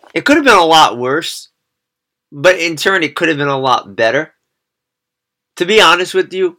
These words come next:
when I was sitting during that Red Sox series watching that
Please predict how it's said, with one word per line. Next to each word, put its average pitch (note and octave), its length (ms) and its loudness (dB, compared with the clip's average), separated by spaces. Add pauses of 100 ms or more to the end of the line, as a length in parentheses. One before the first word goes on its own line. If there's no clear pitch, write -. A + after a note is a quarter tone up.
when B2+ 160 -4
I C#3+ 140 2
was C#3 180 -4
sitting C#3 400 -6 (920)
during C#3 280 -2
that A#2+ 200 0
Red B2+ 180 -2
Sox C#3 320 -2
series C#3+ 320 -6
watching B2 440 -2
that A#2 260 -2